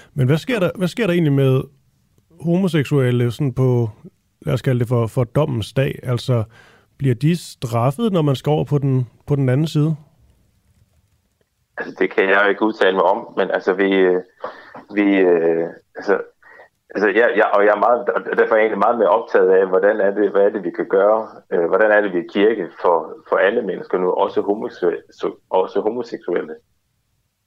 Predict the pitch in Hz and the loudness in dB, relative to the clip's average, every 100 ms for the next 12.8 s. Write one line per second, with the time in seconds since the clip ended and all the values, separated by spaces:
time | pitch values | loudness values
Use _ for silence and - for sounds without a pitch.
0 | - 92 90 85 82 117 - 160 151 - | -6 0 2 2 2 2 2 2 2 2
1 | - 80 - 90 82 - - - - 110 | 0 -4 -2 0 -2 -8 -20 -12 -8 -4
2 | 104 90 82 85 82 90 98 101 98 - | 0 0 0 -4 -2 0 0 0 0 -2
3 | 87 85 - 90 - 98 95 - 92 82 | -2 -2 0 -2 -2 -2 0 0 -2 -2
4 | 80 80 _ _ - 80 80 80 78 78 | -4 -8 _ _ -8 -6 -4 -6 -12 -18
5 | _ _ _ - - - - - - - | _ _ _ -20 -20 -18 -12 -8 -6 -2
6 | 101 95 143 113 95 101 104 - 101 - | -2 0 -2 -4 -4 -2 -4 -4 -4 -4
7 | - - 107 107 110 - 113 - 87 90 | -6 -2 0 0 -2 0 0 0 -2 -4
8 | 92 101 101 - _ _ - 92 90 - | 0 -2 -4 -14 _ _ -2 0 0 0
9 | 87 87 92 - - - 82 - - - | -2 -2 -6 -10 -16 -8 -8 -8 -10 -10
10 | - - - 92 - - - 92 92 87 | -10 -10 -4 -6 -4 -6 -4 -6 -4 -2
11 | 85 - _ _ _ _ _ _ _ _ | -4 -6 _ _ _ _ _ _ _ _
12 | - 110 92 82 - 120 104 | -2 2 2 2 0 2 4